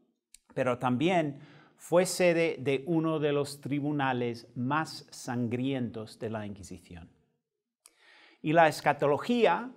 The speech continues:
y el empirismo de Sancho, contrastados con los encantamientos de la Iglesia en este episodio,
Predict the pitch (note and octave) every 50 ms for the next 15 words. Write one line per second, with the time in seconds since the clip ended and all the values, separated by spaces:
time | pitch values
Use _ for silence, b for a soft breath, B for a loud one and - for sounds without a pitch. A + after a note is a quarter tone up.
0 | - _ _ - C#3 C#3 C#3 C#3+ C#3 C3+ C3+ C3+ C3+ C3+ C3+ C3+ C3 C3 C3 A#2+
1 | A2+ - C3+ C3 C3+ D#3 F#3 G3+ F3+ C#3 A#2+ A#2+ B2 C3 D3 D#3+ C3+ B2 A#2+ -
2 | - - E3+ D#3+ C#3+ B2 - - A#2+ A#2+ - - C3+ B2+ B2 A#2 - B2 A#2 -
3 | - - D3 C#3+ D#3 D#3 D3+ C#3+ - - - C3+ B2+ B2+ B2 A#2 B2 - - C3
4 | A#2 - - A#2+ A2+ A#2 A2+ A#2+ C#3+ D3+ E3 D3+ B2 G#2+ G#2 A2 A2 A2+ - -
5 | - - A2+ G#2+ G#2+ G#2 G2+ G2+ G2+ C3+ D3 D3+ C3+ C3+ - - A2+ G#2+ G#2 -
6 | b b b b b - A2 A#2 C3 C3+ C3 - E3 D3+ D3+ D3 C3+ - - C#3+
7 | B2 A2+ A2+ A2+ G#2+ G#2+ -